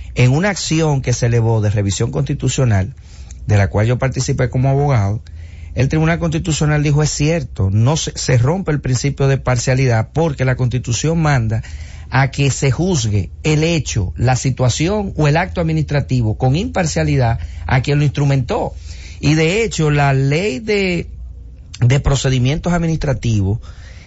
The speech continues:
de la relación de los ciudadanos con el Estado prevé que aquel que instruya los procesos administrativos no sea el que juzgue. Entonces, si en las juntas municipales, las mismas que pueden crear el conflicto, como tú bien atinadamente señalas,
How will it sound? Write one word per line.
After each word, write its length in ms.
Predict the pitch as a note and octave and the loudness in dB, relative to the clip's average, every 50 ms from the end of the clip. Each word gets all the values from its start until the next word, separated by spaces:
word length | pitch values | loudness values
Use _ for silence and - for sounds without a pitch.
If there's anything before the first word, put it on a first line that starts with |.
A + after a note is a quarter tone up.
| - - | -6 0
de 100 | - A2+ | 2 4
la 140 | A#2+ B2+ B2 | 4 4 4
relación 480 | B2 B2 A#2 A2+ A2 - - A#2+ C#3 D#3 | 2 2 2 0 0 0 0 0 0 0
de 80 | D#3+ | 2
los 160 | D#3+ E3 D3+ - | 0 0 0 0
ciudadanos 480 | - D3 C#3+ B2 B2+ C#3 D3+ D#3 C#3+ | 0 0 2 2 2 2 2 0 0
con 180 | - C3 A#2+ C3 | 0 0 0 2
el 140 | D3 D#3+ C#3+ | 2 0 0
Estado 500 | B2+ - - A2 G2+ F#2 F2+ E2+ E2+ E2 - | -2 -2 0 0 0 2 0 0 -2 -2 0
prevé 580 | - D3 D#3 D3+ D3 D#3+ G3 G3 E3+ D3+ C3 | 0 2 2 2 2 2 0 2 0 0 0
que 240 | - C#3+ C3+ B2+ A#2 | 0 0 0 2 2
aquel 540 | B2 A#2+ A2+ - - D3+ F3 A3+ B3 C4+ - | 2 2 0 0 -2 0 0 0 -2 -2 -4
que 80 | - G#3 | -4 0
instruya 680 | F3 C#3+ A#2+ - - - C3+ C#3 C#3 C3 A2 G2 G#2+ | 0 0 0 0 0 2 2 4 4 2 2 2 2
los 140 | G#2+ A2+ A2 | 2 0 0
procesos 340 | - A#2+ A#2 A#2 D3 D3 - | 0 0 0 0 0 0 0
administrativos 600 | D#3 D3+ D3+ D3 C#3+ - B2+ B2 - D#3 D3 C3+ | 0 0 0 0 0 -2 -2 -2 0 0 0 0
no 80 | B2 A#2 | 0 0
sea 140 | - - A2+ | 0 0 -2
el 80 | G#2 | -2
que 100 | - G2+ | -2 -2
juzgue. 480 | G2 G#2 F#2+ F#2 E2+ - A2+ - - - - - - - - - - - - - - | -2 0 0 -2 -2 -2 -4 -4 -4 -6 -8 -12 -14 -14 -16 -16 -16 -16 -16 -6 0
Entonces, 480 | - D3 D3 D3+ F3 F3 D#3 E3+ D3+ | 0 2 2 2 2 2 0 0 -2
si 200 | - - D#3+ D#3+ D#3+ | -2 0 0 0 2
en 200 | D#3+ D3+ D#3 D3+ | 2 2 2 2
las 180 | D3+ D3 C3+ | 2 0 0
juntas 400 | - - - F#3 C4 C4 - A#3 | -2 -2 -4 -4 -2 -2 -2 0
municipales, 1000 | G#3+ A3 A#3+ G#3+ F3+ - - C3+ A2+ - B2+ B2 A2+ G2+ F2 D#2 D2 - - - - - - - - - - - - - - | 0 0 0 0 -2 0 0 -2 0 2 2 2 2 2 2 0 -2 -4 -8 -10 -12 -16 -20 -20 -20 -18 -18 -16 -16 -10 -2
las 240 | - B2 D3 D#3 C#3 | 2 2 4 4 4
mismas 340 | C#3 D3+ F3+ G#3 A#3+ A#3+ G#3+ | 4 2 0 0 -2 -4 -4
que 100 | - F3 | -4 -4
pueden 360 | C#3 - F3 F3 F3+ F#3 F3 | -2 0 0 0 0 0 -2
crear 260 | E3 E3 D#3+ D#3+ D#3+ | 0 0 0 2 2
el 140 | F3 E3+ D#3+ | 0 -2 -2
conflicto, 640 | - D#3+ C#3 A2 - - C3+ C#3+ C3+ - - - A2+ | -2 -2 -2 0 0 2 2 2 2 2 0 -2 0
como 220 | G#2 A2 A2 A2 G#2+ | 2 2 2 0 0
tú 160 | - C#3 C#3+ | 0 0 2
bien 240 | C#3 D3 D#3 D#3 D#3 | 2 2 2 0 0
atinadamente 720 | D3+ - - B2+ C3+ C#3 C#3 C#3 C3+ C3+ C3+ C#3 C3 - | -2 -2 0 0 2 4 4 4 4 2 2 2 0 0
señalas, 560 | B2 - B2+ B2 B2 A#2 G#2+ G2+ F#2+ G#2 C#3 | 0 2 2 2 4 4 4 4 4 2 0